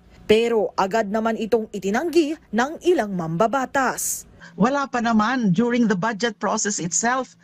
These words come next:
Speaker 2: Wala kaming mga pinag-uusapan about, uh, the possible, uh, uh, considera-, the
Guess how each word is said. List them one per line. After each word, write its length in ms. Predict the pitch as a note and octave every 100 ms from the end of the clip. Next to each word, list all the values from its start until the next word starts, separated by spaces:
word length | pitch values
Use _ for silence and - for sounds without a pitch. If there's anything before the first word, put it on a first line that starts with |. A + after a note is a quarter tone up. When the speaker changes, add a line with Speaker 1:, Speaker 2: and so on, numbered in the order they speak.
| - - -
Speaker 2:
Wala 180 | G3 A3
kaming 320 | A3+ A3 A3
mga 240 | G#3 G#3 G3+
pinag-uusapan 960 | G#3 G3+ G3+ E3+ - G3 - G#3 G#3
about, 320 | E3+ E3+ F3+ - F3+
uh, 160 | F3 E3+ - - - F3+
the 160 | F3+
possible, 720 | - G3 G3 - F#3 F#3+ F#3+ F#3
uh, 240 | F3 F3 F3 - - - -
uh, 400 | F3+ F3 F3 E3+ E3 - F3
considera-, 640 | E3+ - E3+ F3+ F3+ F3
the 160 | E3